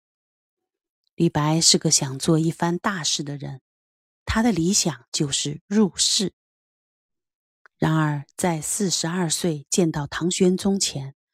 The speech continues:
他谋求入仕之道一直颇多坎坷。唐代科举分长举和制举两类，长举每年举行，考试及格者称为及第，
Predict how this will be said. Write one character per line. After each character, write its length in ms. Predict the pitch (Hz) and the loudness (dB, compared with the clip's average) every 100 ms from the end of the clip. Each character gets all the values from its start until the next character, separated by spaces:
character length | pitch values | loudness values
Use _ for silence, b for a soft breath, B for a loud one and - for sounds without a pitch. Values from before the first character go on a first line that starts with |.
| _ _ _ | _ _ _
他 240 | - 156 | -2 -2
谋 260 | 151 139 175 | 0 2 2
求 280 | - 165 160 | 4 4 6
入 260 | 196 214 | 6 6
仕 320 | 160 - 185 180 | 6 4 4 2
之 160 | - | -2
道 320 | - 175 139 - _ _ | 0 -4 -4 -14 _ _
一 180 | 160 151 | 0 2
直 360 | - 143 151 - | 0 -4 -6 0
颇 340 | - 185 180 | 4 4 4
多 240 | 180 180 170 | 4 4 2
坎 320 | - 143 165 | -2 -2 -4
坷。 180 | - - - _ _ _ _ _ _ _ _ _ | -4 -10 -12 _ _ _ _ _ _ _ _ _
唐 280 | - 160 175 | -4 -2 0
代 240 | 202 208 165 | 0 0 -2
科 320 | - 208 196 | -2 0 0
举 340 | - 156 135 - | 0 -6 -8 -14
分 320 | - 190 185 185 | 0 2 2 0
长 420 | - - 147 202 | -2 -2 -4 -4
举 280 | - 180 - _ _ | -4 -8 -10 _ _
和 300 | - 151 156 | -8 -2 -2
制 380 | - - 285 180 | 2 4 4 2
举 340 | - 151 135 - | -2 -8 -10 -10
两 240 | 143 131 | -10 -6
类， 240 | 151 151 - _ _ _ _ _ _ _ _ | -4 -6 -8 _ _ _ _ _ _ _ _
长 340 | - 165 208 | 0 2 0
举 240 | 254 180 156 | 0 0 0
每 220 | 156 147 | -2 -4
年 260 | 143 151 185 | -4 -2 -2
举 180 | - | -2
行， 380 | 147 - 135 139 - _ _ _ _ - | -2 -4 -4 -10 -16 _ _ _ _ -6
考 240 | - 147 | -4 0
试 340 | 139 185 165 | 2 4 2
及 200 | 147 170 | 2 0
格 220 | 165 156 156 | 0 -2 -2
者 280 | 151 139 123 | -2 -4 -4
称 220 | - 196 | 2 4
为 220 | 180 175 | 6 4
及 420 | - - 151 170 - | 2 -2 0 -2 0
第， 220 | 220 156 | -2 -2